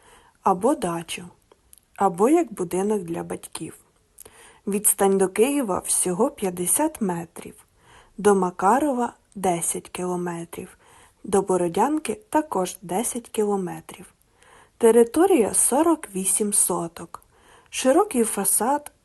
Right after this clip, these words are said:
під'їзд асфальтований та доглянута територія. Є окремий будинок, літня кухня з техприміщеннями, сараєм, сухий погріб,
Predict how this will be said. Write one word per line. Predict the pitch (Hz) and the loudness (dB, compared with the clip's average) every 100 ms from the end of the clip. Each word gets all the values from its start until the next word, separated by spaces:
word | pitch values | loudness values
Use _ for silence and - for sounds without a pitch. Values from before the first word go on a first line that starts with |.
| _ | _
під'їзд | - 190 247 381 - | -6 0 4 4 2
асфальтований | 208 208 - 175 - 226 294 285 233 220 214 - - - - | 0 -2 -2 -6 2 4 6 2 -2 -2 -6 -20 -20 -8 0
та | 196 | 2
доглянута | 196 190 196 349 359 330 311 | 2 0 0 2 2 0 0
територія. | 302 285 285 233 170 165 165 165 175 _ _ _ - - _ - | 2 0 0 -2 -4 -6 -12 -16 -18 _ _ _ -20 -20 _ 0
Є | 233 359 | 2 4
окремий | 170 - 190 185 220 247 | 0 0 0 0 0 -2
будинок, | 247 240 185 165 160 - - _ _ _ _ _ - | -4 -2 -2 -2 -8 -14 -20 _ _ _ _ _ -6
літня | 196 202 196 - | -2 -2 -2 -4
кухня | 170 - 240 311 240 196 - _ - | -4 -2 -4 -2 -4 -4 -8 _ -6
з | - | -4
техприміщеннями, | - 339 - - 247 190 170 - 180 180 175 180 - _ - | 0 0 -2 -2 0 0 -2 -6 -8 -8 -8 -10 -14 _ -2
сараєм, | - 339 233 170 165 165 _ _ _ _ - - | 4 4 4 0 -6 -12 _ _ _ _ -20 0
сухий | - 277 - 453 | 2 2 6 6
погріб, | 427 202 208 208 202 180 | 6 6 6 6 0 -4